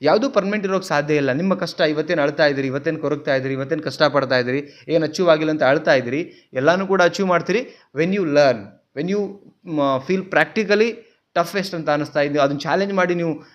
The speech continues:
ಆ, ಕಲ್ತ್ಕೊಂಡು ಅದನ್ನ ಹ್ಯಾಂಡಲ್ ಮಾಡ್ಕೊಂಡು ಮುಂದೆ ಹೋಗ್ತಿರಲ್ಲ, ನೆಕ್ಸ್ಟ್ ಫೇಸಲ್ಲಿ, ನೆಕ್ಸ್ಟ್ ಸ್ಟೆಪ್ಪಲ್ಲಿ ಹಂಡ್ರೆಡ್ ಪರ್ಸೆಂಟು ಏನು ಬರಲ್ಲ ಅನ್ಕೋತೀರಿ, ಎಲ್ಲನೂ ಕೂಡ ಬರೋಕ್ಕೆ ಸಾಧ್ಯ ಇದೆ. ಓಕೆನಾ? Don't think negative.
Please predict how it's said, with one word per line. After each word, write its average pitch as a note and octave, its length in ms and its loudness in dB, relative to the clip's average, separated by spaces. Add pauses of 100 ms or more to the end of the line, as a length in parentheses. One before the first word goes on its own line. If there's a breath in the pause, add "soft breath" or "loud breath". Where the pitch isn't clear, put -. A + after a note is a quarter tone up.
(100 loud breath)
ಆ, C#3 140 2
ಕಲ್ತ್ಕೊಂಡು F#3 560 4
ಅದನ್ನ D#3 160 0
ಹ್ಯಾಂಡಲ್ E3+ 260 -2
ಮಾಡ್ಕೊಂಡು F3 340 -4
ಮುಂದೆ E3 180 -2
ಹೋಗ್ತಿರಲ್ಲ, D#3 460 0
ನೆಕ್ಸ್ಟ್ F#3+ 380 -2
ಫೇಸಲ್ಲಿ, F3 440 0
ನೆಕ್ಸ್ಟ್ F#3+ 600 0
ಸ್ಟೆಪ್ಪಲ್ಲಿ F3 480 2 (320 loud breath)
ಹಂಡ್ರೆಡ್ E3+ 340 -2
ಪರ್ಸೆಂಟು D#3 600 -6 (160 loud breath)
ಏನು E3+ 320 0
ಬರಲ್ಲ E3+ 300 2
ಅನ್ಕೋತೀರಿ, E3 400 -4
ಎಲ್ಲನೂ C#3+ 280 0
ಕೂಡ D3 160 -2
ಬರೋಕ್ಕೆ B2 340 -2
ಸಾಧ್ಯ G#2+ 240 -4
ಇದೆ. G#2+ 180 -4
ಓಕೆನಾ? F3 280 -2
Don't E3+ 280 0
think F#3 180 -4
negative. E3+ 320 -4